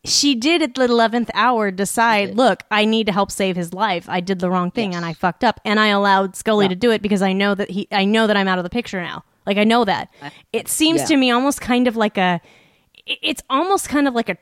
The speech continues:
Speaker 1: I'm not gonna use the word hero because she's not, but it seems sort of like a tragic arc for her.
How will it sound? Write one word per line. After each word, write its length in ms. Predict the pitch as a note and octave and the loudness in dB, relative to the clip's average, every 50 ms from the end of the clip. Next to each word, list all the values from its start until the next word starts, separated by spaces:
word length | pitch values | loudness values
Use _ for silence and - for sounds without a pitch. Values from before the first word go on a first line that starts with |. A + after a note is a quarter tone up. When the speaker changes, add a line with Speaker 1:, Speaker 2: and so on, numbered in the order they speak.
| _ - | _ 0
Speaker 1:
I'm 160 | A#3 A#3+ A#3 | 2 4 4
not 280 | A#3 A#3+ C4 C4 A#3 | 4 4 2 2 2
gonna 160 | A#3 B3 A#3+ A#3 | 2 2 4 4
use 220 | A#3 A3+ G#3+ G3 | 4 2 2 2
the 80 | G#3+ G3+ | 0 0
word 120 | G3+ G3 | 0 0
hero 300 | E3+ G3 G#3 G3+ F#3+ F3+ | 0 0 0 0 0 -2
because 180 | F3 F3 F3 - | -2 -6 -8 -6
she's 180 | - F3+ E3+ | -6 -2 0
not, 300 | G3 G#3+ A3 G#3 F#3 - | 2 2 2 2 0 -2
but 140 | - A3 - | -4 -6 -6
it 160 | G3+ G3 - | -6 -12 -10
seems 360 | - - - D4+ C#4+ D#4 D4+ | -10 -4 0 0 2 2 2
sort 140 | - C#4 C4+ | 0 0 0
of 80 | B3+ A3+ | 0 0
like 140 | A3+ G#3+ - | 0 -2 -2
a 60 | F#3+ | -6
tragic 520 | - - - G#3 G3+ G3+ G3 F#3+ G3 F#3 - | -8 -4 -2 0 2 2 0 0 -2 -6 -2
arc 300 | - G3 F#3+ G3 - - | 0 0 0 0 -2 -8
for 160 | - F#3 F3 | -8 -8 -8
her. 260 | - - - - - | -8 -8 -12 -12 -14